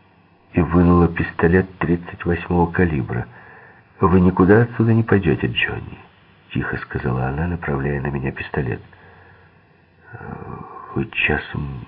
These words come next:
не чокнулись малость?" спросил я, не двигаясь. "Ну, бросьте эту штуку". "Всё случившееся очень важно для меня", ответила она.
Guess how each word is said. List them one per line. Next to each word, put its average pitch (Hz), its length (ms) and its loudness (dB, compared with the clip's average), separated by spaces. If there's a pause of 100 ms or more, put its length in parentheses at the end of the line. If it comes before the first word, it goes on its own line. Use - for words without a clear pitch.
(140)
не 67 560 -8 (260)
чокнулись 65 680 -4
малость?" - 580 -12 (1000)
спросил 71 460 -2
я, 76 300 0 (100)
не 80 160 0
двигаясь. 64 560 -6 (1120)
"Ну, - 180 -10
бросьте - 480 -8
эту - 140 -8
штуку". - 460 -8 (1900)
"Всё - 320 -4 (160)
случившееся - 920 -4
очень 85 340 -6
важно 85 480 -6
для 60 220 -6
меня", 64 360 -4
ответила 62 600 -6
она. 58 240 -8